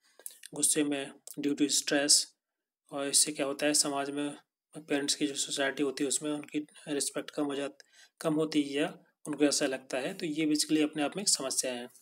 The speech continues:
और in the extreme cases, कभी-कभी ऐसे केसेस होते हैं जहाँ पर बच्चे, uh, become the victim of substances abuse and abnormal sexual behavior। तो ये तो कॉमन ही है। और ये पेरेंट्स,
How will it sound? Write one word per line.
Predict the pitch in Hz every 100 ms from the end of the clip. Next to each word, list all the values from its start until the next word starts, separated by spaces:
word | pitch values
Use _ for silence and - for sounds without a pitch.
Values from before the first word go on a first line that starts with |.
| _ _ _ _ _ _ -
और | 139 131 135 - - _ - - - - _ _ _ _ _ _ _
in | 147
the | 147 143
extreme | - - 160 156
cases, | 156 151
कभी-कभी | - 147 147 156 147 160
ऐसे | 147 156
केसेस | 156 151 151
होते | 151 151
हैं | 147
जहाँ | 143
पर | 131 151
बच्चे, | 139 - 226 247 - _ _ _ -
uh, | 143
become | 131 151 151 147 143 139
the | 131 131
victim | 131 - 156
of | 147 156
substances | 160 131 - 143 127 151 -
abuse | 131 127 139 143
and | 143 135 139 - -
abnormal | 131 147 143 156 185 - -
sexual | 135 - 151 135 139
behavior। | 139 156 131 127 139 147
तो | 156
ये | 151 151
तो | 151 151 _ -
कॉमन | 147 139 147
ही |
है। | 147 160 - - - - - _ _ _ _ 135
और | 131 127 127 123 - -
ये |
पेरेंट्स, | 156 170 156 151 -